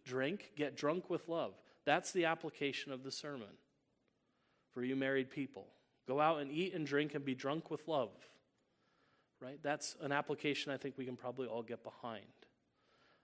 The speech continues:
Um, that's what's celebrated by the covenant community. And outside of that, these things are to be avoided because they are good things and because they are things that God has reserved for one kind of place.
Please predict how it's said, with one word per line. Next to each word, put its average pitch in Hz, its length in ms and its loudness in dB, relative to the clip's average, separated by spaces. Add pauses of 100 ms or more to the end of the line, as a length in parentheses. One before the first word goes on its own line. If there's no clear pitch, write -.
(180)
Um, 120 360 -12
that's 147 240 2
what's 147 180 0
celebrated 131 640 4
by 117 140 0
the 117 80 2
covenant 120 460 -6
community. 120 480 -4 (240)
And 143 100 4
outside 185 540 8
of 156 120 6
that, 160 320 6 (400)
these 156 220 4
things 160 260 4
are 143 140 6
to 147 140 -6
be 139 140 0
avoided 131 480 2
because 156 420 2
they 143 140 4
are 143 160 6
good 170 280 4
things 104 600 -8 (640)
and 131 140 -4
because 165 380 2
they 147 120 6
are 131 80 4
things 139 320 0
that 131 140 -2
God 131 220 2
has 127 200 -2
reserved 127 420 -2
for 135 160 -4
one 151 380 2 (320)
kind 165 420 0
of 131 300 2
place. - 680 -6